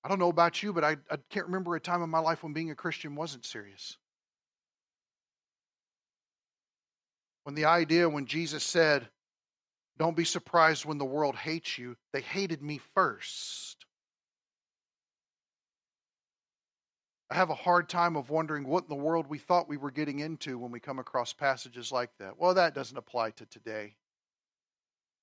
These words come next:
Let me ask you, believer, what do you see on the horizon? Yeah.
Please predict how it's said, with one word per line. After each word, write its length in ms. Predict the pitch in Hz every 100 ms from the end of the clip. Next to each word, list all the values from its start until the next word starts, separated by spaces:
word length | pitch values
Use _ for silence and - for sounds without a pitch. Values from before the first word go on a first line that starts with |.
| _ _ _ _ _ _ _ _ _ _ _ _ _ _ _ _ _ _ _ _ _ _ _ _ _ _ _ _ _ _
Let 140 | 160 156
me 100 | 160
ask 280 | 165 - 135
you, 80 |
believer, 400 | 120 120 131 139
what 180 | 147 151
do 60 | 143
you 140 | 143
see 220 | - 147
on 140 | 139 135
the 60 |
horizon? 580 | 120 135 131 143 117 87 _ _ _ _ _ _ _ _ _ _ _ _ _ _ _ _ _ _ _ _ _ _ _ _ _ _ _ _ _
Yeah. 100 | 104